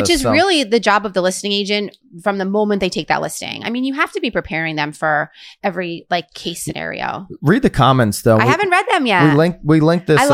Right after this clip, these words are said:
Speaker 2: up.
Speaker 1: I, I imagine that there would be a lot. That's why I was kind of excited to hop into it.
Speaker 2: We, we always link up the article, so if you're on YouTube, you'll be able to check that out. If you're on YouTube, by the way, we'd love for you to consider subscribing if you enjoy this content.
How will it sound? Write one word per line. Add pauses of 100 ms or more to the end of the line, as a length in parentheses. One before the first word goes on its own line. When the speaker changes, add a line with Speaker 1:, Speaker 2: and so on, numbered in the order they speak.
(120)
Speaker 2:
up.
Speaker 1:
I,
I
imagine
that
there
would
be
a
lot.
That's
why
I
was
kind
of
excited
to
hop
into
it.
Speaker 2:
We,
we
always
link
up
the
article,
so
if
you're
on
YouTube,
you'll
be
able
to
check
that
out.
If
you're
on
YouTube,
by
the
way,
we'd
love
for
you
to
consider
subscribing
if
you
enjoy
this
content.